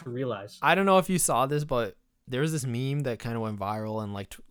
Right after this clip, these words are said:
Speaker 2: late twenty nineteen when, when people were making the twenty twenty memes, you know, December twenty nineteen. And it was, like, it was a meme, and it was, like,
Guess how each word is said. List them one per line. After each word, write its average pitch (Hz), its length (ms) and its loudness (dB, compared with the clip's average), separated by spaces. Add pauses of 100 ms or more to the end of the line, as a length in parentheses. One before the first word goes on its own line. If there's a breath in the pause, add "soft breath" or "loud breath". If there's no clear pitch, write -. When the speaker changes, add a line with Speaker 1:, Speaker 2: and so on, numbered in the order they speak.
Speaker 2:
late 110 200 -4
twenty 104 280 -10
nineteen 101 600 -10
when, 104 300 -8
when 110 140 -6
people 135 180 0
were 117 100 0
making 104 280 -6
the 98 80 -10
twenty 101 260 -10
twenty 98 260 -10
memes, 98 300 -10
you 104 80 -12
know, 98 140 -8
December 104 420 -10
twenty 104 240 -12
nineteen. 107 540 -10 (760 soft breath)
And 117 160 -4
it 117 60 2
was, 117 220 0
like, 110 340 -2
it - 80 -6
was 117 160 -2
a 110 60 -2
meme, 117 440 0
and 104 160 -4
it 113 60 -2
was, 113 240 0
like, 104 340 -4